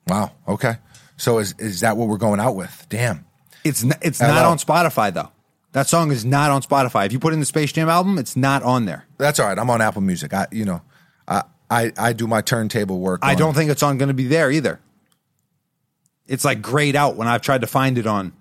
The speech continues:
Speaker 1: What, what's, what's the name of it? Uh,
Speaker 2: It's called Hit 'em High. If I hit 'em high, hit 'em
Speaker 1: Oh,
Speaker 2: high,
Speaker 1: yeah, I
Speaker 2: hit 'em
Speaker 1: remember
Speaker 2: high.
Speaker 1: that
Speaker 2: It's,
Speaker 1: one.
Speaker 2: it's a great song. It's unbelievable.
Speaker 1: Yeah, I don't see it on here.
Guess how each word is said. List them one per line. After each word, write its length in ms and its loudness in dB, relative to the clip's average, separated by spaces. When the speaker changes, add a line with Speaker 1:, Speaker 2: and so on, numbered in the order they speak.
Speaker 1:
What, 380 -2
what's, 400 0
what's 200 0
the 60 -2
name 140 2
of 80 0
it? 260 0
Uh, 340 2
Speaker 2:
It's 140 -4
called 180 2
Hit 100 2
'em 80 2
High. 260 2
If 80 -8
I 260 2
hit 180 2
'em 120 -2
high, 340 2
hit 140 0
'em 100 0
Speaker 1:
Oh, 40 4
Speaker 2:
high, 180 4
Speaker 1:
yeah, 60 6
I 40 6
Speaker 2:
hit 0 -
'em 80 4
Speaker 1:
remember 220 2
Speaker 2:
high. 160 4
Speaker 1:
that 60 -4
Speaker 2:
It's, 80 2
Speaker 1:
one. 60 0
Speaker 2:
it's 120 0
a 40 0
great 320 0
song. 360 0
It's 100 -8
unbelievable. 640 0
Speaker 1:
Yeah, 140 0
I 20 0
don't 140 -2
see 140 -4
it 60 -2
on 160 -2
here. 200 -8